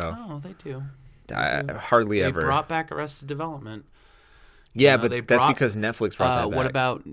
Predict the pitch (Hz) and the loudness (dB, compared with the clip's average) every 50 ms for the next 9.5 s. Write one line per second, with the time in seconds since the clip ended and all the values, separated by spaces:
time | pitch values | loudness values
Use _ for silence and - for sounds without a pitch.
0 | 82 113 120 98 110 117 117 113 110 110 107 117 120 117 - - - 123 120 110 | -10 -8 -8 -6 -4 -4 -2 -2 -2 -4 -4 -6 -8 -12 -12 -12 -12 -10 -10 -8
1 | 107 104 107 113 - - - - - - - - 113 104 101 101 101 98 98 98 | -8 -8 -10 -10 -10 -10 -12 -10 -10 -10 -8 -8 -6 -6 -6 -6 -6 -6 -6 -6
2 | 98 98 95 95 - _ _ _ _ - - - 71 76 87 85 73 78 - 101 | -8 -8 -8 -10 -12 _ _ _ _ -14 -14 -12 -10 -10 -8 -8 -8 -8 -10 -10
3 | 110 110 110 110 110 110 113 110 107 107 107 107 107 110 107 107 110 110 107 110 | -8 -6 -6 -6 -6 -6 -8 -8 -8 -8 -8 -8 -6 -6 -6 -8 -8 -10 -12 -14
4 | - _ _ _ _ _ _ - 107 107 101 95 98 101 - - - - - - | -16 _ _ _ _ _ _ -14 -12 -12 -10 -12 -12 -16 -16 -16 -16 -16 -16 -16
5 | - - - - - - - - - 113 - _ - 123 131 135 147 147 139 - | -16 -18 -18 -20 -20 -20 -20 -20 -20 -20 -20 _ -10 -4 -2 -2 -2 -2 -2 -4
6 | - 151 139 139 143 135 143 143 143 139 139 139 - - _ _ - 135 131 127 | -4 -4 -4 -4 -2 -2 -2 -2 -2 -2 -4 -6 -10 -20 _ _ -10 -8 -8 -8
7 | - - 123 - 147 156 151 - 156 147 151 143 135 135 131 123 147 139 123 107 | -10 -12 -8 -4 -4 -4 -4 -4 -8 -6 -6 -4 -4 -4 2 6 6 6 8 6
8 | 131 139 117 131 131 120 117 117 117 127 135 127 107 95 120 120 120 - 127 143 | 4 2 2 2 0 0 0 0 2 2 2 2 2 0 -2 -4 -4 -4 -4 -4
9 | 160 - 139 117 110 113 123 - - | -4 -4 -4 -4 -4 -4 -6 -8 -18